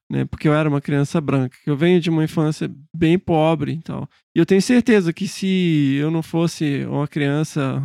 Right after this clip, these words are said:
loira de olho claro, tudo seria muito diferente. Muito, não é pouco diferente, não.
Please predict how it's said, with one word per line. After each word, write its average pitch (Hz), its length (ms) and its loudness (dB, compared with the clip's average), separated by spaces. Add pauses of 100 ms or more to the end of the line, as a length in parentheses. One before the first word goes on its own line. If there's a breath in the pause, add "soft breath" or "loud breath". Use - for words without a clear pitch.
loira 147 400 -2
de 143 100 -6
olho 143 160 0
claro, 147 540 -4 (240)
tudo 202 240 0
seria 175 320 4
muito 190 500 6
diferente. 135 680 -6 (100)
Muito, 185 440 -2
não 170 80 2
é - 20 0
pouco 185 320 0
diferente, 139 560 -8
não. 135 180 -10